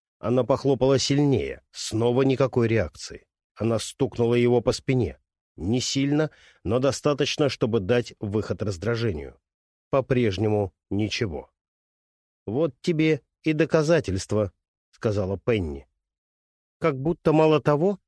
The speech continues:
что мы вот уже год не занимаемся сексом. Я считаю, тебе надо с кем-то посоветоваться.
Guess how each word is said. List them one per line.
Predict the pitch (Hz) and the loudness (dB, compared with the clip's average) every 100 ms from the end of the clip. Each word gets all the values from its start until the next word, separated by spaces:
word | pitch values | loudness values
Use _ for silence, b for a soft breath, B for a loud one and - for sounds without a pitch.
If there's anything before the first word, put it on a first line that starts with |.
| _ _ | _ _
что | - 165 | -2 2
мы | 170 165 | 4 4
вот | 160 - | 4 2
уже | 127 139 | 0 0
год | 131 170 - - | 2 -2 -2 0
не | 170 | 2
занимаемся | 160 165 156 147 143 - | 4 4 4 4 2 0
сексом. | 135 - - - 80 - _ _ _ b b | -2 -2 -4 -8 -10 -12 _ _ _ b b
Я | 147 135 | 0 0
считаю, | - 131 151 131 | 0 0 2 2
тебе | - 131 | 2 2
надо | 135 127 | 4 2
с | 127 | 0
кем-то | - 131 117 | 0 0 2
посоветоваться. | 127 131 143 147 131 92 92 - | -2 0 2 0 0 -4 -4 -6